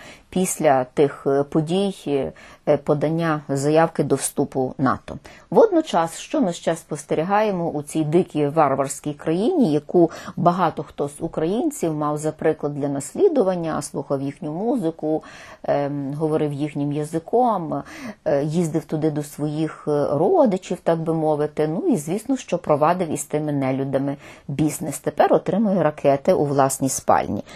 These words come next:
Натомість, що ми ще маємо там? Ми маємо протести в Дагестані, маємо протести Тиві, тобто в Сибіру, маємо прекрасне самоспалення, маємо підпали військоматів,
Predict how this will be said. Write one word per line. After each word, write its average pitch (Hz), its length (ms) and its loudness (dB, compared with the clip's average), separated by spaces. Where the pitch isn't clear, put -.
Натомість, 392 420 0
що - 320 2
ми 220 120 4
ще - 280 0
маємо 143 400 2
там? 110 340 -2
Ми 440 120 2
маємо 151 280 4
протести 143 500 -4
в 135 60 -4
Дагестані, 208 680 0
маємо 254 300 2
протести 135 680 -2
Тиві, 196 420 2
тобто 170 320 0
в 165 60 -2
Сибіру, 151 560 -4
маємо 320 260 6
прекрасне 156 680 0
самоспалення, 170 1000 2
маємо 214 360 2
підпали 135 540 2
військоматів, 170 800 -4